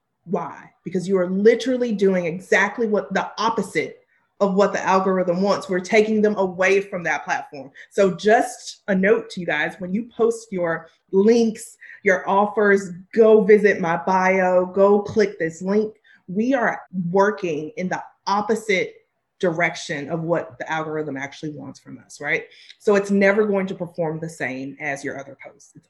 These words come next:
always going to seemingly perform lower as far as, like, likes and comments, because the algorithm is not serving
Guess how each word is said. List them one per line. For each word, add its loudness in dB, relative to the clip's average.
always 4
going -4
to -10
seemingly 2
perform -2
lower -2
as -6
far -6
as, -10
like, -10
likes -6
and -14
comments, -20
because -4
the -4
algorithm 2
is -2
not 0
serving 2